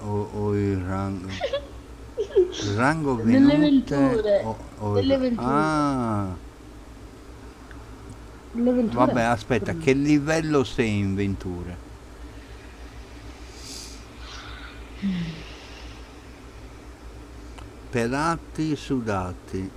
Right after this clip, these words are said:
Speaker 1: No, non mi ricordo di te.
Speaker 2: Eh, ti ricordi dei pelati sudati?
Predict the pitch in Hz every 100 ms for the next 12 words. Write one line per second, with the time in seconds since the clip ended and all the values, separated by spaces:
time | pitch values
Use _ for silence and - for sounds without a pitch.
0 | - 190 180 131 156 185 180 165 143 110
1 | 98 98 101 - 92 87 85 - - -
2 | - - - - - - - - - -
3 | - 214 - - - - - - 214 214
4 | 233 233 226 220 214 214 214 214 208 202
5 | 190 208 202